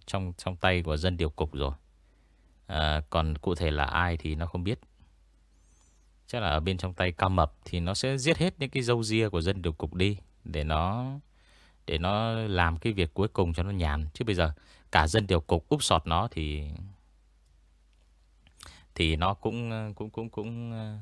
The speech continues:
cũng mệt. Với cả, cả cái dân điều cục này ấy, do, do, do, do Cao Lượng dựng lên nhá. Đây là toàn người của Cao Lượng. Nhưng mà Lâm Phong thì lại xe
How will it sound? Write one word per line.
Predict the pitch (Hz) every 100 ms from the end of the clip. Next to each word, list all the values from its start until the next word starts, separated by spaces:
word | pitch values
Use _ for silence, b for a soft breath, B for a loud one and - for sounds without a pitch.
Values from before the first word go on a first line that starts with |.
| 98 - _
cũng | 123 113
mệt. | 87 - _ _
Với | 110 143
cả, | 87 73 71 b b b b _
cả | 82 78
cái | 117
dân | 110 110
điều | 98 80
cục | - - 87
này | 82 80
ấy, | 98 - _ _ _
do, | 87 92 95 95 92 92
do, | 92 90
do, | 92 90 90 87 - _ _ _ _ _ _
do | 98 95
Cao | 90 131 127
Lượng | 117 117 -
dựng | 95 104
lên | 98 113 107
nhá. | 107 - _ _
Đây | -
là | 107
toàn | 95 110 92 98
người | 92 87
của | 82
Cao | 78 98
Lượng. | 98 92 - - b b b b b b -
Nhưng | 113
mà | 101 87 82 80
Lâm | 123 123
Phong | 127 123 101 -
thì | -
lại | 82 76
xe | - - 98 98